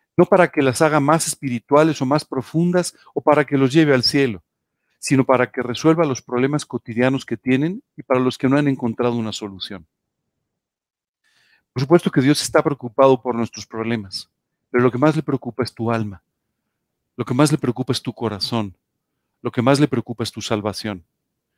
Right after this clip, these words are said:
A veces nosotros nos despreocupamos de todo esto y simplemente nos preocupamos porque alguien nos resuelva los problemas de, de nuestros gastos, de nue-, de nuestras situaciones básicas de vida.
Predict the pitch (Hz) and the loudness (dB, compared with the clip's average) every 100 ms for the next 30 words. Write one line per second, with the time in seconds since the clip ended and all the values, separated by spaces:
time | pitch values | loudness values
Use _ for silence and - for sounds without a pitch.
0 | _ _ _ - 127 147 151 139 131 151 | _ _ _ 2 4 4 2 0 2 0
1 | 151 135 113 117 - 120 120 - 151 160 | 2 2 2 0 -2 -2 -2 2 4 4
2 | 120 110 - 131 123 113 - 143 - 151 | 0 -2 -2 0 0 0 -2 -6 -6 -4
3 | 202 196 185 165 165 165 131 123 113 113 | -2 0 2 0 0 -2 -4 -8 -12 2
4 | 139 143 - 113 - 135 139 127 107 - | 2 4 0 -4 0 0 2 0 -2 0
5 | 131 123 123 _ _ _ 127 - 123 123 | 2 2 -2 _ _ _ -4 -2 2 4
6 | 135 135 123 - _ _ _ _ _ 117 | 4 4 2 -4 _ _ _ _ _ 2
7 | 113 113 113 107 _ _ _ _ _ _ | 4 4 2 0 _ _ _ _ _ _
8 | _ 113 120 120 - 123 120 143 147 - | _ -4 0 0 -2 -2 2 2 2 2
9 | 151 123 113 113 123 120 123 - 131 127 | 2 2 2 0 0 2 2 2 -4 -2
10 | 135 120 151 147 110 _ _ _ 120 143 | -2 0 0 -2 -6 _ _ _ 0 0
11 | 139 - 120 104 107 110 98 | 0 -2 -2 0 -2 -2 -6